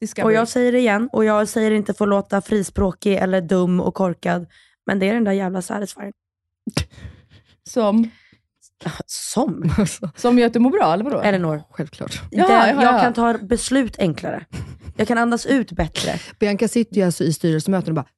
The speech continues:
Speaker 3: "Hörni, ge mig fem minuter på toaletten bara.
Speaker 2: Ja,
Speaker 3: Jag
Speaker 2: det
Speaker 3: återkommer alldeles strax."
Speaker 2: Jag skojar inte.
Speaker 3: Mm. Och så går hon, och så kommer hon tillbaka och säger, "Hörni, vet ni vad vi gör? Vi gör så här. Du, du, du, du,
Speaker 2: Nej, men
Speaker 3: dusch."
Speaker 2: så var det ju på en plåtning jag var på förra veckan.
Speaker 3: Perfekt.
Speaker 2: Jag bara, jag, "Ge mig tre, tio minuter." Så gick
Speaker 1: Så sexbedriften, eh, liksom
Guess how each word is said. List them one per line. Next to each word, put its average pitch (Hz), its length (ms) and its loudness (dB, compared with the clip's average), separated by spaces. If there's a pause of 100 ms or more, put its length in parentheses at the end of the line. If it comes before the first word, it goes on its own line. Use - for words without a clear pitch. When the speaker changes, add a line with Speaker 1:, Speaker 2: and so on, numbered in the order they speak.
(160)
Speaker 3:
"Hörni, 185 180 0
ge 226 140 -2
mig 220 120 -2 (360)
fem 175 120 0
minuter 147 260 -2
på - 60 -20
toaletten - 340 -4
bara. - 80 -2
Speaker 2:
Ja, 214 60 2
Speaker 3:
Jag 214 100 4
Speaker 2:
det 214 40 4
Speaker 3:
återkommer 214 380 -2
alldeles 156 280 -2
strax." - 80 -6
Speaker 2:
Jag 214 80 -2
skojar 202 220 -2
inte. - 140 -8 (120)
Speaker 3:
Mm. 247 160 2 (220)
Och 214 60 -2
så - 80 0
går 254 220 8
hon, 262 120 0
och - 120 -4
så - 60 -12
kommer 240 100 0
hon 226 60 -2
tillbaka 202 180 0 (100)
och 185 60 -6
säger, 185 120 -2
"Hörni, 240 140 0
vet 247 100 0
ni 277 60 -2
vad 349 80 0
vi - 60 0
gör? - 80 -4 (120)
Vi 220 100 -4
gör 285 80 0
så 359 120 -4
här. - 80 -6 (120)
Du, 262 60 0
du, 247 160 -6
du, 254 140 -6
du, 247 100 -8
Speaker 2:
Nej, 247 120 4
men 247 140 6
Speaker 3:
dusch." 233 180 0
Speaker 2:
så 254 160 2
var 240 160 2
det 208 40 4
ju 185 60 4
på 185 120 -2
en 180 80 0
plåtning 190 340 0
jag 180 80 2
var 180 100 0
på 180 120 -8
förra 175 180 -2
veckan. - 260 -6 (120)
Speaker 3:
Perfekt. 202 340 -4
Speaker 2:
Jag 220 140 0
bara, 208 180 0 (100)
jag, 208 400 2
"Ge 233 160 2
mig 262 120 2
tre, - 280 -4
tio 185 140 2
minuter." 180 340 -2
Så 180 100 -8
gick 175 120 -4 (240)
Speaker 1:
Så 262 140 -4
sexbedriften, 220 1160 -2
eh, 170 840 0
liksom 165 500 -6